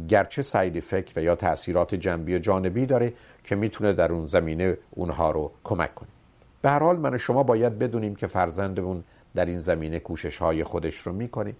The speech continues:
به ویژه اگر در میان اعضای خانواده کسی بوده که این مشکل رو داشته. بازگو کردن این که این مشکل رو پسرخاله یا خود من داشتم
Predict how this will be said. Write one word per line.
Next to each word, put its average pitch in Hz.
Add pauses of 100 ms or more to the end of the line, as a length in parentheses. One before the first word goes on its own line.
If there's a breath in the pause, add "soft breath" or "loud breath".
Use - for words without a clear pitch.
(760 soft breath)
به 147
ویژه 147
اگر 120
در 101
میان 101
اعضای 92
خانواده 87
کسی -
بوده 82
که 85
این 78
مشکل 82
رو 87
داشته. 90 (460 loud breath)
بازگو 110
کردن 120
این 123
که 113
این 110
مشکل 101
رو 98
پسرخاله 87
یا 92
خود 87
من 87
داشتم 82